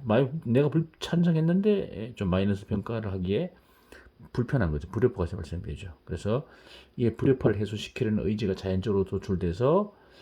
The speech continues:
어, 어떤 동의를 얻고 같이 이렇게, 예, 협조할 수 있는 그런 분위기를 만들어갈 수 있다. 예, 그런 내용으로 우리가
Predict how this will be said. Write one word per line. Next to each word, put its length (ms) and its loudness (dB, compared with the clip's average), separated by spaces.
어, 360 -2
어떤 380 -2
동의를 420 4
얻고 180 -2
같이 400 -4
이렇게, 460 -6
예, 220 -4
협조할 380 2
수 120 -8
있는 220 0
그런 200 0
분위기를 360 0
만들어갈 400 -4
수 100 -16
있다. 300 -12
예, 200 -10
그런 240 0
내용으로 320 -2
우리가 360 -8